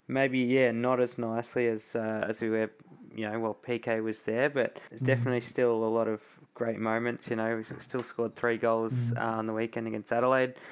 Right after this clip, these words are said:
Speaker 1: and they've obviously still got that fight in them to, you know, fight back from being two goals down at half time. So,
Speaker 2: Mm.
Speaker 1: yeah, as I said, I don't think it's time to, uh, hit the panic button just yet. But, um, yeah, there's,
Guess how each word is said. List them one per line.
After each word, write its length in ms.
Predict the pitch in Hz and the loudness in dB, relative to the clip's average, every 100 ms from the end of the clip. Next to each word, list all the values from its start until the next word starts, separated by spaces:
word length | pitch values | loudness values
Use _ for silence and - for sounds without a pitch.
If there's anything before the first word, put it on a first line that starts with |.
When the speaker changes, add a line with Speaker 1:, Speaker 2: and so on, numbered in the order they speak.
| - | -4
Speaker 1:
and 100 | 117 | 0
they've 120 | 117 | 4
obviously 320 | 127 123 113 | 4 2 -6
still 240 | - 123 113 | -4 -2 0
got 180 | 113 | 0
that 160 | - 107 | -2 -6
fight 360 | - 120 120 117 | 0 4 4 2
in 180 | 113 | -2
them 160 | 110 110 | -2 -4
to, 360 | - 117 107 107 | -2 0 2 0
you 80 | 117 | -2
know, 140 | 110 | -2
fight 320 | 104 117 110 - | -2 0 0 0
back 240 | 107 - | -4 -4
from 180 | - 104 | -8 -4
being 240 | 107 107 | -4 -4
two 160 | 101 117 | -4 -2
goals 240 | 110 107 | -2 -4
down 160 | - 107 | -4 -4
at 80 | 110 | -4
half 240 | 110 101 | -4 -4
time. 420 | - 117 113 139 - _ _ _ _ _ - 131 | 0 0 0 -4 -10 _ _ _ _ _ -6 0
So, 120 | 131 | 4
Speaker 2:
Mm. 80 | 147 | 6
Speaker 1:
yeah, 60 | 139 | 6
as 100 | 120 | 4
I 40 | |
said, 140 | 120 131 | 0 2
I 40 | |
don't 180 | 127 143 | 2 2
think 200 | 143 113 | 0 -2
it's 180 | 113 - | -4 -6
time 300 | - 117 113 | -6 -4 -4
to, 240 | - 117 | -4 -2
uh, 100 | 107 107 - - - - | -2 -6 -12 -20 -20 -2
hit 160 | 147 - | -2 -2
the 60 | |
panic 340 | - 123 127 - | -2 -2 0 0
button 280 | 120 113 | -2 -2
just 300 | 107 120 - | -2 -2 -4
yet. 360 | 117 120 123 - - | 0 2 2 -2 2
But, 320 | 127 123 - | 2 2 0
um, 380 | 131 123 120 113 | 2 2 0 2
yeah, 280 | 123 165 131 | 4 4 4
there's, 320 | 120 120 | 2 0